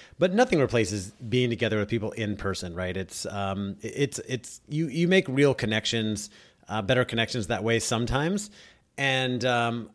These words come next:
I had a chance to get back out there and do a lot of networking in person recently. Um, I just went to three conferences in a row here in May twenty twenty-two. Uh, it was almost four conferences in a row, but I honestly, I ran out of steam.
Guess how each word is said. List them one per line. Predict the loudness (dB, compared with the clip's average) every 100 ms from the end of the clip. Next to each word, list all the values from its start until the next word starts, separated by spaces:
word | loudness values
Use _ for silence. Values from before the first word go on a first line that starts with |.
| 0
I | 2
had | 6 6
a | 4
chance | 2 2 0
to | -2 0
get | 0 2
back | 2 2
out | 2 2
there | 2 2 2
and | 0 -2
do | -2 0
a |
lot | 0 0
of | -2
networking | -4 -6 -6 -10
in | -6
person | -6 -6 -6 0
recently. | 0 0 -2 -4 -4 -6 -10 -20 -20 -12
Um, | -6 -6 -4
I | -4
just | -4 -4
went | -4 -4
to | -2 -2 0 -4
three | -6 -6 0 2 2 -2
conferences | -4 -4 -4 -6 -6 -6
in | -6
a | -8
row | -4 0 0 0 -2
here | -4 -6 -4
in | -4 -4
May | -4 -2 -2 -4 -14 _ -8
twenty | -2 -2
twenty-two. | -2 -4 0 4 6 4 0
Uh, | -2 0
it |
was | 2 2
almost | 2 0
four | 2 2
conferences | 2 0 -2 -6 -6
in | -4
a |
row, | -2 -2
but | -2
I | -4 -4
honestly, | -4 -4 -4 -4
I | -2
ran | -2 -2
out | -4
of | -6
steam. | -6 -4 -2